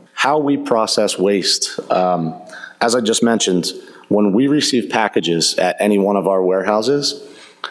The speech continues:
what we do is we check in those packages and then store it or stage it with like materials, things that are made of the same material composition,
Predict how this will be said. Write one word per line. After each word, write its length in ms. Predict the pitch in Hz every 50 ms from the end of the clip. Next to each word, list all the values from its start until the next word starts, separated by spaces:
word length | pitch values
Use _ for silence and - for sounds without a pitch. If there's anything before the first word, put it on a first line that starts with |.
| - - _ _ _ _ _ _ _ _
what 160 | - 101 117
we 140 | 98 113 110
do 180 | 95 117 117 117
is 100 | 107 95
we 120 | 101 95
check 260 | 85 - - 123 117 - -
in 280 | - 110 110 113 117 104
those 220 | 101 104 107 -
packages 800 | - 113 101 98 - - 87 82 87 98 104 - - - - - - - - - _ -
and 180 | 95 95 92
then 460 | 87 104 101 101 98 95 92 87 - -
store 480 | - - - - - 123 120 117 107
it 120 | 98 98 - -
or 140 | 90 95
stage 460 | - - - - 117 107 110 104 92 92
it 200 | 90 - - 82
with 300 | 90 90 85 - - -
like 360 | 90 92 107 101 - - -
materials, 760 | 101 98 - - 107 98 92 85 82 78 76 - - - - - - - - -
things 280 | - - 107 107 98 87
that 120 | 101 98
are 80 | 101 101
made 220 | 98 98 98 98
of 160 | 98 92 80
the 80 | - 92
same 280 | - - 95 92 90 85
material 440 | 85 80 - 98 92 87 87 80
composition, 800 | 76 - 87 82 - 85 76 80 80 - - 95 113 78 - -